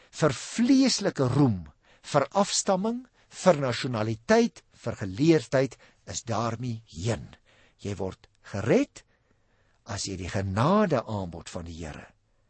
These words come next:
in kinderlike geloof aanvaar. Dit geld ook vir jou en hy het genade ook vir my, liewe luisteraar. Mag ek jou vra,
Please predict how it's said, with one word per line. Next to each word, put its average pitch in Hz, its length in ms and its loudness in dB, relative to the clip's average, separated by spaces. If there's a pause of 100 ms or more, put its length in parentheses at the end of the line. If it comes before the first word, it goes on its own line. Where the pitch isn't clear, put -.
(420)
in 82 160 -14 (160)
kinderlike 131 480 -2
geloof 98 500 -6
aanvaar. - 540 -10 (640)
Dit 110 160 -8
geld 160 320 0
ook 160 240 0
vir 117 80 -4
jou 98 240 -4 (960)
en 95 80 -4
hy 92 80 -4
het - 140 -10
genade 104 400 -2
ook 113 160 -4
vir 92 160 -8
my, 104 140 -2 (100)
liewe 87 180 -10
luisteraar. 78 640 -14 (720)
Mag 190 220 0
ek 214 160 -2
jou 113 80 2
vra, 85 300 -6